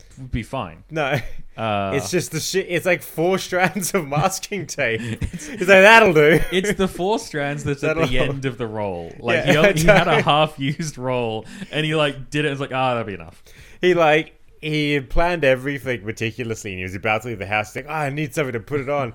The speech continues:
Speaker 1: <laughs>
Speaker 2: And he went through his drawers and pulled out the fucking worst m-,
Speaker 1: <laughs>
Speaker 2: masking tape, like, duct tape,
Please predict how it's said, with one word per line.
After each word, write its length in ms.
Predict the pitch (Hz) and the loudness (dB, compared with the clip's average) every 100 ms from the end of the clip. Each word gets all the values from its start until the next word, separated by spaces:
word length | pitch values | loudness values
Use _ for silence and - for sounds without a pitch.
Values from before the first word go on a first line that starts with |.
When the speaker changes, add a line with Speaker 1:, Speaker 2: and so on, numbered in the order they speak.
| - | -12
Speaker 1:
<laughs> 160 | - 113 | -18 -2
Speaker 2:
And 100 | 127 | 0
he 60 | 127 | 2
went 220 | 131 147 | 0 -2
through 160 | 147 131 | -4 -8
his 160 | 101 | -8
drawers 440 | 82 107 127 131 101 | -6 -4 -2 -2 -4
and 100 | 98 | -6
pulled 240 | 110 113 | -4 -2
out 220 | 107 110 | -2 -4
the 120 | 95 | -8
fucking 480 | 101 123 113 117 98 | -8 -6 -6 -6 -8
worst 440 | 98 113 117 117 120 | -6 -4 -4 -6 -8
m-, 260 | 131 185 - - 170 | -10 -6 -4 -4 -6
Speaker 1:
<laughs> 260 | - - | -10 -14
Speaker 2:
masking 840 | 127 120 110 120 143 - - 151 120 | -6 0 2 2 -2 -10 -10 -10 -8
tape, 500 | - - 147 - - - | -8 -6 -6 -6 -10 -12
like, 240 | 135 113 92 | -8 -8 -8
duct 300 | 127 120 - | -6 -6 -8
tape, 420 | - 123 117 117 | -6 -4 -4 -8